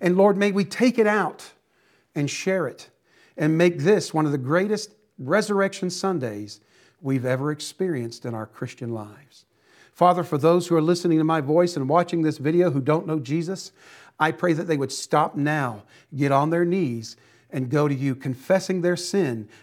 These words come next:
abandoning their righteousness, and trusting in Jesus, the risen Jesus, as their Savior. Bless us now as we continue to celebrate, and bless us, Lord, as we walk in that hope, the hope that hinges history, and we look forward to your return.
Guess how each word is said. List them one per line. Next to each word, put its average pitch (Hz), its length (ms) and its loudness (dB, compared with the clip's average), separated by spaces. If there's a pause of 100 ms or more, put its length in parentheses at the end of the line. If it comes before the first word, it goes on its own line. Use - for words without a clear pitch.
abandoning 175 680 0
their 185 180 0
righteousness, 180 680 -2 (240)
and 131 120 -6
trusting 165 520 -2
in 127 160 -4
Jesus, 123 540 -6 (160)
the 147 120 0
risen 143 560 0
Jesus, 123 500 -8
as 123 240 -6
their 120 160 -6
Savior. 98 500 -14 (420)
Bless 185 260 4
us 165 160 -4
now 143 220 0
as 120 80 -6
we 135 100 -2
continue 160 400 0
to 143 80 0
celebrate, 208 680 2 (440)
and 131 180 -4
bless 180 300 2
us, 143 160 -6
Lord, 131 220 -2
as 120 120 -8
we 127 140 -4
walk 147 320 0
in 151 100 -2
that 147 160 -4
hope, - 320 -6 (280)
the 139 100 -4
hope 226 320 2
that 175 160 -6
hinges 175 340 -4
history, 113 500 -8 (360)
and 131 80 -6
we 135 80 -2
look 135 160 -4
forward 139 320 -2
to 131 80 -8
your 117 160 -6
return. 107 440 -12